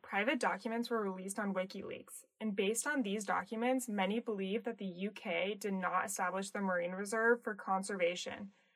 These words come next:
but rather to further their own political agenda. The British director of the Foreign and Commonwealth Office said that the M P A was only created for security reasons and is,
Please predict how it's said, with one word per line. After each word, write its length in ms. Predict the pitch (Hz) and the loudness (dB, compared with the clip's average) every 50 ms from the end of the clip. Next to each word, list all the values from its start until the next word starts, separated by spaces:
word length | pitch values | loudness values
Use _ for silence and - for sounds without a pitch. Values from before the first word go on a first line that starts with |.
| _ _ _ | _ _ _
but 120 | - 220 | 0 2
rather 360 | 202 202 196 202 208 247 277 294 | 4 4 4 6 6 6 4 4
to 140 | - 294 277 | 2 -2 -6
further 460 | - - - 202 190 190 202 208 214 | -6 -2 0 2 2 4 4 2 0
their 240 | 202 214 190 - - | 0 0 -2 0 2
own 180 | 190 180 190 | 2 2 2
political 440 | 190 - 190 185 175 185 185 - 185 | 0 -2 -2 -2 -2 -2 -2 -2 0
agenda. 580 | 185 180 180 190 170 175 180 185 185 - 202 202 - _ _ _ _ _ _ _ _ _ _ _ _ _ _ - | 0 0 0 -2 -4 -4 -4 -4 -4 -4 -4 -8 -12 _ _ _ _ _ _ _ _ _ _ _ _ _ _ -2
The 100 | 202 233 | -2 0
British 440 | 196 214 208 196 220 254 254 - - | 0 0 2 4 6 4 4 4 2
director 520 | 277 254 208 185 190 196 - 220 220 226 | 2 2 2 2 0 -2 -2 0 0 0
of 100 | 220 196 | 0 -2
the 100 | 202 196 | -4 -8
Foreign 360 | 196 - 185 185 185 190 208 | -8 -8 -6 -2 -2 0 0
and 160 | 233 233 226 | -2 -4 -6
Commonwealth 580 | - - - 185 180 185 190 202 208 - - - | -8 -6 -4 -4 -2 -2 -2 -2 -2 -4 -4 -4
Office 500 | - - 175 185 185 202 202 196 196 - | -2 -2 -2 -2 -2 -4 -4 -4 -4 -6
said 120 | 208 196 | -6 -6
that 140 | 196 208 196 | -6 -8 -8
the 160 | - 226 - - | -8 -10 -6 -6
M 180 | 196 208 226 | -4 -4 -4
P 200 | 240 - - 262 | -4 -2 -2 -2
A 180 | 214 185 180 185 | 0 0 0 0
was 220 | 185 285 226 - - | -2 -4 -8 -6 -6
only 300 | - 196 196 202 214 226 | -4 -2 0 0 -2 -2
created 480 | 202 - - 220 190 180 180 185 190 | -6 -8 -6 -4 -2 0 0 -2 -2
for 100 | - 196 | -2 -4
security 560 | 196 196 220 196 - - 214 190 185 185 185 175 | -4 -4 -6 -10 -8 -6 -4 -4 -2 -4 -4 -6
reasons 540 | - - - - - - - - 202 - - | -6 -6 -8 -8 -6 -8 -8 -8 -10 -10 -8
and 160 | 214 202 196 | -4 0 2
is, 340 | 190 185 185 180 180 - - | 4 4 4 4 2 -4 -10